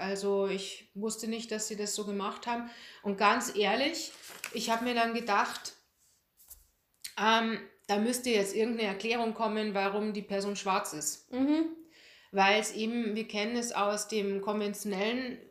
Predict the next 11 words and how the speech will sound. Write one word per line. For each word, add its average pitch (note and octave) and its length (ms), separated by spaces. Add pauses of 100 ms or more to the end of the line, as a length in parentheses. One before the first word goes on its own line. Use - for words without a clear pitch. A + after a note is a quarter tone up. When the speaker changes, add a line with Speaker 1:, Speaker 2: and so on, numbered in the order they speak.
Speaker 1:
Fernsehen, A#3 880
Kino A#3+ 340
und G#3+ 340
so G#3 120
weiter. A3+ 460
Speaker 2:
Mhm. C4 140 (260)
Speaker 1:
Wenn G#3+ 680
eine G3 600 (340)
schwarze B3 460
Person G#3+ 440
vorkommt, B3+ 880